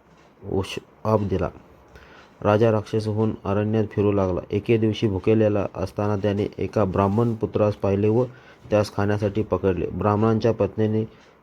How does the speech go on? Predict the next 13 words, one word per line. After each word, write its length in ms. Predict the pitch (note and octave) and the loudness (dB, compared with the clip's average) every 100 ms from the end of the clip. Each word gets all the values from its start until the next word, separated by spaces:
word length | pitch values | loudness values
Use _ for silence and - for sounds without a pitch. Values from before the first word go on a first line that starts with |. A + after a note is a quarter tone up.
| - | -2
करुणा 400 | G#2 G#2+ A2+ A2+ - - _ _ | 2 2 2 0 -6 -16 _ _
सर्वांनी 500 | A2 G#2+ G#2+ G#2 A#2+ C3+ - _ _ _ | 2 4 4 0 -4 -6 -14 _ _ _
त्याला 280 | G2+ G#2 G#2+ | -4 0 0
जीवदान 480 | G2 G2+ G2+ A2 A2+ | 0 -2 0 0 0
देण्याची 400 | A2 G#2 G2+ A2 | 0 0 0 0
विनंती 300 | F#2 G2+ G#2 | 0 0 -2
केली, 300 | G2 F#2 F2 | -4 -4 -4
पण 220 | E2+ G2+ | -2 -2
राजाला 420 | G2 G2 G2 A2 | 0 0 2 2
त्याची 300 | G#2 G#2 - | 0 -2 -2
दया 300 | G#2 G2 G#2 | 0 2 2
आली 180 | G2 F#2+ | 0 0
नाही. 240 | F#2+ F2+ | -2 -4